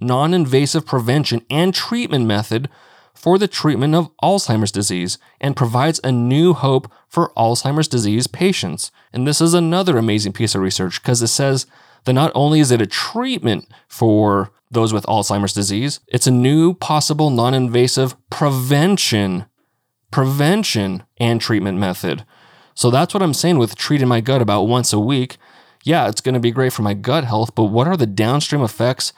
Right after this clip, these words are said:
of optimizing my gut health for my brain health, both in the near term, but especially in the long term? So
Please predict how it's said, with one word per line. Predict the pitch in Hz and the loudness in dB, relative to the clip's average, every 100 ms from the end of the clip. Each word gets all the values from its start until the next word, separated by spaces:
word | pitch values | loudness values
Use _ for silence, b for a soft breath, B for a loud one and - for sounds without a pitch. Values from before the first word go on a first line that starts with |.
| b b | b b
of | 117 - | -4 -2
optimizing | 113 123 123 120 117 117 117 | -2 0 2 2 2 2 2
my | 113 | 2
gut | 101 113 104 | 0 0 0
health | 117 110 104 - _ _ | 0 -2 -2 -10 _ _
for | - - 123 123 | -12 0 2 4
my | 117 107 | 2 -2
brain | 98 107 113 127 123 | -2 0 2 2 2
health, | 107 90 78 - - _ _ _ - | 0 -4 -6 -10 -20 _ _ _ -4
both | 117 117 | -2 0
in | 117 | 0
the | |
near | 107 110 113 | 2 2 0
term, | 113 123 | 0 0
but | 110 | 0
especially | 98 - - 123 - 110 | -2 -4 0 0 0 0
in | |
the | 101 | 0
long | 95 98 98 | 0 -2 -2
term? | - 90 | -4 -4
So | 101 104 101 | -2 0 0